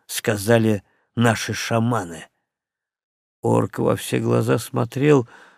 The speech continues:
на достаточно молодого светловолосого мужчину и не видел в нём ничего такого,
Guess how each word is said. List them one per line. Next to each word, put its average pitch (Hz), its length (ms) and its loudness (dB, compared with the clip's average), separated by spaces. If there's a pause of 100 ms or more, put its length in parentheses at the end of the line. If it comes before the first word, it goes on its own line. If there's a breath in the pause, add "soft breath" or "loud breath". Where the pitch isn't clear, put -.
(140)
на 143 100 -2
достаточно 151 680 -2
молодого 147 760 2
светловолосого 131 1080 2
мужчину 131 800 0 (840 soft breath)
и 143 140 4
не 143 260 2
видел 151 500 4
в 127 80 -2
нём 139 360 2
ничего 160 680 -2
такого, 120 640 -4